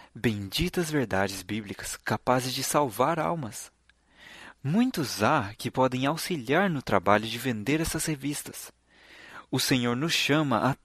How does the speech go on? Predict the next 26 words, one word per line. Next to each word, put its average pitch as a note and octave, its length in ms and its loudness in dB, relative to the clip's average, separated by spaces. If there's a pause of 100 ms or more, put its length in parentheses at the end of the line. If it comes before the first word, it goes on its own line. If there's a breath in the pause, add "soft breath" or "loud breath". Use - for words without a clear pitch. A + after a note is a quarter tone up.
todos D#3+ 540 -2 (140)
para A2 180 2
procurarmos G2+ 640 0
salvar G#2 520 2
as D3+ 200 -6
almas G2+ 320 0
que A#2+ 100 -10
perecem. - 560 -4 (840 loud breath)
Satanás A2+ 540 2
está A2+ 220 0
operando D3 800 0 (200)
a G#2+ 80 0
fim C3 220 -2
de A#2 160 -2
enganar G#2+ 640 0
até D#3 320 0
os F3 160 -4
escolhidos, D3 760 -4 (520 loud breath)
e C#3+ 120 6
agora F#3 560 4
é F3+ 80 4
o F3 60 2
momento D#3+ 520 -2
de C#3+ 120 -6
trabalharmos A2+ 680 0
vigilantemente. D3+ 1000 -2